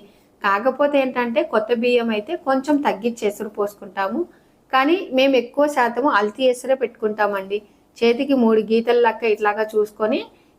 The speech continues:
ఈ విధంగా పెట్టేసుకుంటాం అన్నమాట. ఇంక ఇప్పుడైతే క్లోజ్ చేస్తూ ఉన్నానండి. చూసారా,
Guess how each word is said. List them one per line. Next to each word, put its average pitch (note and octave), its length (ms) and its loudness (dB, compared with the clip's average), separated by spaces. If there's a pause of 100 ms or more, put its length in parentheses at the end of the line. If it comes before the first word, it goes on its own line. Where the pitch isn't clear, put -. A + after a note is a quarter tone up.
ఈ C4+ 60 2
విధంగా C4 520 2
పెట్టేసుకుంటాం G#3+ 640 -2
అన్నమాట. G3 360 -2 (380)
ఇంక A3+ 140 0
ఇప్పుడైతే G#3+ 420 0
క్లోజ్ G#3+ 440 -2
చేస్తూ G#3+ 280 -2
ఉన్నానండి. G3+ 640 -4 (420)
చూసారా, C4 380 0